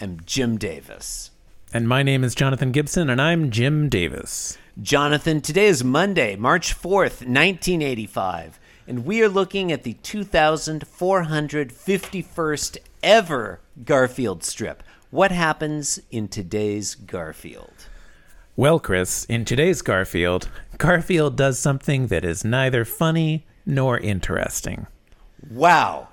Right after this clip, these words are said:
Speaker 1: John, that's a bold statement. Let's take a look at this strip and see if you're right.
Speaker 2: Okay, so we have three panels here.
Speaker 1: <laughs>
Speaker 2: In the first panel, we see Garfield sitting on a table next to a lamp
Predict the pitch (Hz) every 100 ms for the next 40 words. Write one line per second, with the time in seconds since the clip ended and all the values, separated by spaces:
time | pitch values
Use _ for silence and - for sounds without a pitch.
0 | - 101 143 143 135 127 - - - _
1 | _ 110 113 156 - 156 127 113 87 -
2 | 101 98 - - - - - - 147 233
3 | 240 - 254 254 247 240 220 226 202 -
4 | - 214 117 - - _ _ _ - 165
5 | 156 - 139 110 - 117 107 135 147 73
6 | - - - - - - _ - - 135
7 | - - 117 - - - - - - 87
8 | 101 98 101 - - 156 196 185 151 127
9 | 110 85 - - - - - - - -
10 | 151 - - - - - - - - -
11 | - 110 - 220 - 123 87 90 123 -
12 | 180 151 110 - 85 - - - 143 175
13 | 180 175 - 90 101 - - - 110 95
14 | - - 143 139 160 147 - -